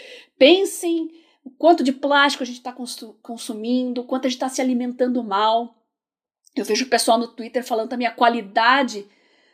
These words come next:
da, das coisas industrializadas que a gente compra hoje, né?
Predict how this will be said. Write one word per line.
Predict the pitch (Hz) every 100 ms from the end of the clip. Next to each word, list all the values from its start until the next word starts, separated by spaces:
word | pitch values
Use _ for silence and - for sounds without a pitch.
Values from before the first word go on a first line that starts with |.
| _ -
da, | 220 220
das | 220 226
coisas | - 226 226 226 220
industrializadas | 214 214 240 214 165 233
que | 233
a |
gente | 220 -
compra | - 220 220 247 196
hoje, | 196 220 233 240 247 _ _
né? | 240 220 226 220 208 190 180